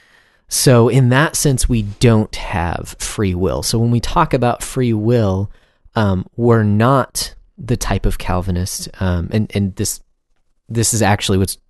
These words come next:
termed hyper-Calvinism, is where everything's determined, so you don't have to do anything. Um, God's just gonna work out his will however he pleases,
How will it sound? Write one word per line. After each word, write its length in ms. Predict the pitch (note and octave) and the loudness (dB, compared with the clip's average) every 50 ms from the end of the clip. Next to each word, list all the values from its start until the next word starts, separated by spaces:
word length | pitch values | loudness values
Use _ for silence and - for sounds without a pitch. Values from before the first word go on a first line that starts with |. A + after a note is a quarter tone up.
| _ - | _ -2
termed 300 | - A2+ G2 G2 F#2+ - - - - | 0 2 2 2 0 -4 -8 -12 -8
hyper-Calvinism, 1160 | - - - G#2 G2+ - A2 G#2+ - - - B2 B2+ B2 A2+ B2 B2 A#2+ A2+ A#2+ B2 B2 B2+ - - - - - - - | -4 -2 0 0 2 2 0 0 0 0 0 0 2 2 2 2 2 2 2 2 2 0 0 -2 -8 -14 -18 -18 -6 -2
is 140 | - A2 G#2 | 0 0 2
where 220 | G#2 G2+ F#2+ - - | 2 2 2 2 2
everything's 480 | - - F3 E3+ E3 D3+ D#3 D3 B2+ - | 2 4 4 4 4 2 2 0 0 0
determined, 460 | C#3+ B2+ - C3+ A#2+ A2+ A2 G#2 G2+ | 0 0 0 2 2 2 2 2 2
so 120 | - - G#2 | 2 0 0
you 140 | G2 G2 | 2 2
don't 120 | G#2 G#2 G2+ | 2 2 2
have 140 | G2 F#2+ - | 2 0 0
to 80 | - | -2
do 180 | F#2+ F#2+ F#2 F2 | 0 0 2 2
anything. 460 | F2 F#2 F2+ - F2+ E2+ E2 E2 F2 - - _ _ _ _ _ _ - - | 2 0 0 -2 -2 -2 -2 -4 -6 -10 -16 _ _ _ _ _ _ -12 -4
Um, 420 | - F#2 F2 E2+ D#2 D#2+ F2 F2+ - _ - - | -2 0 2 2 0 0 -2 -6 -8 _ -6 -2
God's 300 | A2+ A2 F#2 F#2 E2+ - | 0 2 2 2 0 -2
just 200 | - F#2+ - - | -4 -4 -4 -2
gonna 140 | G2+ E2+ D#2+ | -4 -4 -2
work 240 | E2 F#2+ G2+ F#2+ G2+ | -2 -4 -2 -2 -2
out 180 | F2+ F2+ - | -2 -2 -2
his 220 | - G2 F#2 E2 E2+ | -2 -4 -4 -4 -2
will 440 | F2 G2 F#2+ F#2 F2+ F2 E2+ - - - _ _ _ _ | 0 2 2 4 2 2 0 -2 -6 -12 _ _ _ _
however 400 | - - G2 F#2 F#2 F#2+ F2 F#2+ | -2 0 0 2 2 0 0 -2
he 160 | F2 - G2 F2+ | -2 -2 -2 -2
pleases, 760 | - - G#2 G2 F#2 F2 D#2+ D2+ C#2+ D#2 D2 - - - | -2 0 0 0 -2 -2 -4 -4 -4 -6 -6 -8 -10 -12